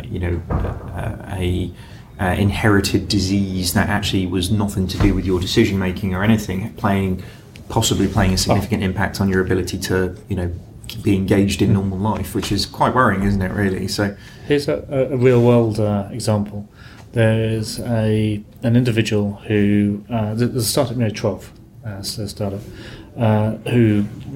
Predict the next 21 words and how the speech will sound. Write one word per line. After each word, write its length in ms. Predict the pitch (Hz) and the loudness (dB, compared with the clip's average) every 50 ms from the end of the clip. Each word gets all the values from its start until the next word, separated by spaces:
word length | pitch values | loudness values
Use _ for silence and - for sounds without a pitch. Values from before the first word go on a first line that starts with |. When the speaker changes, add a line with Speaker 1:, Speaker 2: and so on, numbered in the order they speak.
| 135 139 135 | -8 -6 -2
Speaker 2:
you 180 | 123 117 110 | -2 -2 -2
could 140 | 110 - 107 | -2 -4 -4
photograph 600 | - - 135 117 113 - 113 107 104 101 104 - | 2 2 4 4 4 2 2 2 2 2 0 0
all 180 | 110 107 107 107 | 0 2 2 2
your 140 | 104 101 | 2 2
assets, 580 | 104 101 101 - - 117 - - - - - - | 2 0 -2 -4 -6 -6 -8 -8 -10 -10 -8 -6
all 100 | 101 98 | -4 -2
your 240 | 98 98 98 95 95 | -2 -2 -2 -2 -4
things 440 | - - 113 113 110 110 113 104 101 | -4 -2 0 2 2 2 0 0 0
you 80 | 101 95 | 0 0
have 180 | 101 101 98 | 0 0 -2
in 100 | 95 92 | -2 -4
life. 420 | 95 110 120 131 127 117 - - - | -2 -2 -2 -2 -2 -6 -10 -10 -8
Speaker 1:
Hmm. 120 | 113 98 87 - - - - - - - - - | -8 -8 -8 -8 -12 -12 -12 -14 -16 -16 -10 -2
Speaker 2:
And 240 | - 117 110 110 117 | 2 2 4 6 4
this 160 | 127 120 - | 4 2 0
gentleman, 680 | - - 113 110 110 - 110 104 107 104 104 104 104 104 | 0 0 0 0 0 0 -2 0 0 2 2 2 4 4
uh, 340 | 101 101 101 101 98 101 104 | 4 4 2 2 0 -2 -4
apparently 280 | - 110 107 104 104 101 | -4 -4 -4 -2 -4 -4
photographed 580 | 101 - - 131 117 110 104 107 101 101 - - | -4 2 4 4 6 6 6 6 4 4 4 2
everything. 380 | 101 95 95 92 98 104 113 | 2 2 2 0 0 -2 -2